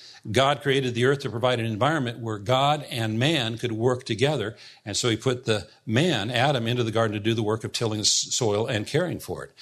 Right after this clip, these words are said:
And it's the most unfortunate statistic of our fallen world that about eighty percent of people do not enjoy the work they do every day. A-, eighty percent.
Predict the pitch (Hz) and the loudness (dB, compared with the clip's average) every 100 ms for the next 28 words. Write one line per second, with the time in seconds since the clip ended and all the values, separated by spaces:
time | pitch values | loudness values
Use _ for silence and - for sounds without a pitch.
0 | - - - 139 131 123 135 185 - - | -16 -16 -6 -2 0 0 2 2 0 -4
1 | 131 - 160 196 - 151 120 - 135 - | -6 -2 0 0 0 -2 0 0 -2 -2
2 | 160 - 101 - - _ _ _ _ _ | 0 0 -4 -6 -16 _ _ _ _ _
3 | _ - 117 113 123 117 - 147 165 135 | _ 0 0 2 0 0 -2 0 0 2
4 | 117 135 101 80 - _ _ _ _ _ | 2 2 2 -4 -16 _ _ _ _ _
5 | _ - - - - 131 127 131 135 127 | _ -12 -12 -18 -4 2 2 2 0 0
6 | 123 147 208 185 143 143 127 101 - 180 | 2 2 0 -4 -2 0 -2 -4 -2 0
7 | 165 - - _ _ _ _ _ _ _ | 0 -8 -16 _ _ _ _ _ _ _
8 | - 120 117 151 - 135 117 123 104 101 | -4 0 2 2 0 -6 -4 0 0 0
9 | 107 107 113 - 113 107 123 87 92 92 | -2 0 -2 0 0 2 0 -2 -6 -6
10 | 98 - _ - 143 143 160 202 - 143 | -6 -6 _ -4 -4 2 0 0 -4 -6
11 | 170 - | -6 -8